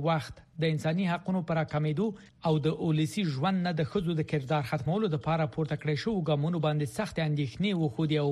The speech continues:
په طالبانو یې زور راوړ چې خپل قول او فعل کې باید تضاد ختم کړي او د خلکو بشري حقونه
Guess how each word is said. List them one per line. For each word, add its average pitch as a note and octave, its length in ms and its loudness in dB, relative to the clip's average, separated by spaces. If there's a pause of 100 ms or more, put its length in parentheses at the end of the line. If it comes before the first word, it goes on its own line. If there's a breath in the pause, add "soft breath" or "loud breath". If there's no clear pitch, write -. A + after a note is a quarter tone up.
په D3 140 -4
طالبانو D3+ 460 2
یې C#3+ 160 0
زور F#3+ 220 0
راوړ F#3 300 2
چې F#3 80 0 (280 loud breath)
خپل F3+ 200 0 (140)
قول F#3 240 2
او F3 80 4 (140)
فعل E3+ 180 2
کې D#3+ 160 -2
باید D3 240 0
تضاد C#3+ 380 0
ختم G#3+ 260 0
کړي A#3+ 200 0 (140)
او G#3 160 2
د E3 120 -2
خلکو E3+ 260 -2
بشري C#3+ 340 0
حقونه E3 320 -2